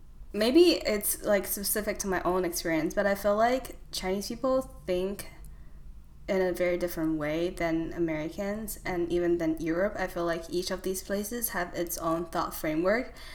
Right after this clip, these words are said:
and I feel like recently I've hit a point where the U S way of doing things,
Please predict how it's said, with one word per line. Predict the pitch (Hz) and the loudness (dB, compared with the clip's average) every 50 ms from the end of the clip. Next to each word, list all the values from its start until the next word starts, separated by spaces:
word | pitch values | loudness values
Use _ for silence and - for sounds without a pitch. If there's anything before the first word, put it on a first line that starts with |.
| - - - | -12 -6 -2
and | 185 185 | 0 0
I | 190 | 0
feel | 185 190 190 | 0 0 0
like | 190 190 190 196 196 | 2 2 0 0 2
recently | 185 175 185 190 202 202 202 196 196 208 208 214 208 - | 2 2 2 2 0 -2 -2 0 -2 0 0 -2 -2 -2
I've | - 175 185 - | -2 -4 -4 -4
hit | - - 202 175 | -6 -4 -2 -2
a | 180 | -2
point | 175 - - - 175 170 175 175 170 165 | -4 -4 -4 0 2 2 2 2 0 0
where | 170 170 170 165 165 160 175 190 - - - - - - - - - - - - - - - - - - - - - - | 0 0 2 2 0 0 -2 -4 -8 -14 -16 -18 -18 -18 -16 -16 -16 -16 -16 -16 -14 -12 -12 -12 -12 -12 -16 -16 -16 -12
the | 185 196 202 196 - - 190 196 202 | -6 2 2 2 2 2 0 2 2
U | 202 | 4
S | 180 160 165 180 202 294 - - - - | 4 4 4 4 2 0 -2 -4 -6 -8
way | 196 185 175 175 165 170 180 190 | -6 0 2 2 2 4 2 2
of | 190 185 185 - | 2 0 -2 -2
doing | - 170 165 170 175 196 196 | 0 0 2 2 0 -2 -2
things, | - 226 226 233 247 262 269 269 254 - | -2 -4 -4 -2 -2 -2 -2 -2 -2 -4